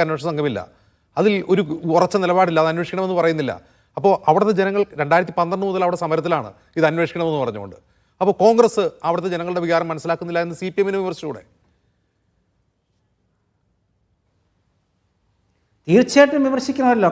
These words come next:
Speaker 2: കാരണം പ-, അതിനല്ലേ പ്രതിപക്ഷം എന്ന് പറയുന്നത്. പ്രതിപക്ഷ പാർട്ടികളുടെ ധർമ്മം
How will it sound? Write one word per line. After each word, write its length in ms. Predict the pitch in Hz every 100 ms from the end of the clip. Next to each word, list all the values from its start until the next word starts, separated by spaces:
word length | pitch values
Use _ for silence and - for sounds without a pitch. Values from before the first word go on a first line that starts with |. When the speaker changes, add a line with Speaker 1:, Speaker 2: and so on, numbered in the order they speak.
| 170
Speaker 2:
കാരണം 240 | 190 247 226
പ-, 100 | 151 143
അതിനല്ലേ 300 | 175 226 254
പ്രതിപക്ഷം 340 | 202 254 - 277
എന്ന് 120 | 262
പറയുന്നത്. 360 | 220 190 156 123 104 - - - -
പ്രതിപക്ഷ 440 | 147 180 233 240 262
പാർട്ടികളുടെ 480 | 247 240 247 247 254 190
ധർമ്മം 280 | 214 220